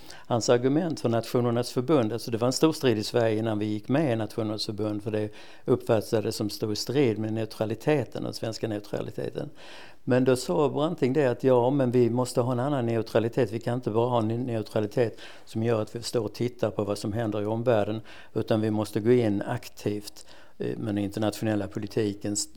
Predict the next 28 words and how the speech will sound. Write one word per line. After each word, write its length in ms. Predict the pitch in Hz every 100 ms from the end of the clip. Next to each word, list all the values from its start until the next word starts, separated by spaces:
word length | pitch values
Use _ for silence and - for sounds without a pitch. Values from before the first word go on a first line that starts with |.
| 82
solidarisk 920 | - 113 104 104 117 113 110 113 -
politik, 500 | 123 113 - 117 113
stödja 560 | - - 110 117 113 104
de 120 | 107
små 240 | - 113 98
staterna. 500 | - 113 - - - - - -
Och 80 | -
det 80 | 117
kunde 180 | 131 113
man 140 | 113
göra 240 | 117 113 107
genom 240 | 104 104
Nationernas 480 | 110 - 113 107 -
förbund. 280 | 113 117 107
Så 80 |
han 140 | 131 147
lärde, 300 | 175 196 160
lärde 360 | 147 165 185
sig, 200 | 151 143
sig 220 | 120 165 151
av, 160 | 127 - - - -
av 180 | 120
nederlaget 680 | 123 131 147 107 110 123 131
och 200 | - -
fortsatte 680 | - - 127 - - 110 131
sin 160 | - 113
politik 640 | 117 110 - 123 120 -
där. 320 | - 67 -